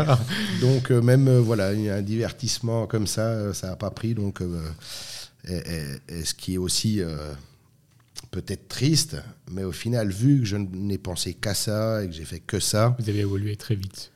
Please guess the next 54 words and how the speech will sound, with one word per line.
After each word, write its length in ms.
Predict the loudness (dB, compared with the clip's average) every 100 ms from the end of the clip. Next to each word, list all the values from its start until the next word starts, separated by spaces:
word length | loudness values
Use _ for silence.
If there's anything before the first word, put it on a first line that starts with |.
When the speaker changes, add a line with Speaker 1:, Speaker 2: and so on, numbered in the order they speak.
| _
Speaker 2:
j'ai 140 | -4 -4
évolué 220 | -4 -8
très 160 | -6 0
vite, 220 | 0 0
mais 80 | -2
je 100 | -2
sais 160 | -4
rien 120 | -6
faire 180 | -6 -10
d'autre. 300 | -12 -16 -20 _ _ 4
Speaker 1:
<laughs> 40 | 6 8 6 6
Bon, 180 | -2 -2
c'est, 240 | -6 -8 -10 -12 -16 -16 -2
si 140 | 8
vous 60 | 12
Speaker 2:
Donnez-moi 340 | 12 12 10
une 140 | 6 4
perceuse, 580 | 2 4 6 8 8 8
vous 60 |
allez 180 | 10 10
voir 220 | 8 6
le 80 | 4
carnage. 520 | 2 2 4 4 4 0 -6 0
Speaker 1:
<laughs> 140 | 6 6 6
Speaker 2:
Mais 160 | 4
voilà, 300 | 4 4 4
je 180 | 2 2
sais 240 | 2 2
rien 220 | 0 -4 -2
faire, 260 | 2 4
je 100 | 4
sais 140 | 2 -2
pas 160 | -4
bricoler, 580 | -4 -4 -2 2 4 4
je 160 | 2 -2
sais 200 | -4 -4
pas, 500 | -4 -4 -4 -6 -8
euh, 300 | -8 -4 4
Speaker 1:
Non, 60 |
mais 100 | 8
du 140 | 8 8
coup, 100 | 8
vous 80 | 8
Speaker 2:
faire 80 |
Speaker 1:
êtes 60 | 8
Speaker 2:
autre 100 | 8
chose. 80 | 8
Speaker 1:
doué 180 | 8 6
dans, 680 | 4 4 4 0 -2 -4
dans 160 | -2 -2
ce 80 | -2
que 120 | -2
vous 140 | 0
faites. 300 | -2 -6 -8